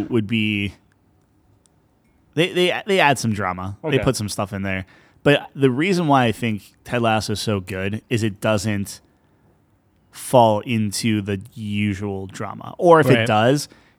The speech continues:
Speaker 1: it resolves it, like, that episode. And
Speaker 2: Mm.
Speaker 1: it's not this, like, four or five episode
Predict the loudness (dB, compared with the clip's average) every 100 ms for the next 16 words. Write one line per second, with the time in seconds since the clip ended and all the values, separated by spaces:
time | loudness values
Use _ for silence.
0 | _ -2 2 2 4 2 0 0 -2 -2
1 | -6 -6 _ -6 -2 -2 -4 -8 -10 -8
2 | -10 -14 _ 2 4 6 6 4 4 0
3 | 0 -2 -12 -20 -20 _ -12 -10 -6 -2
4 | 0 0 2 2 2 -2 -4 -6 -2 -2
5 | -2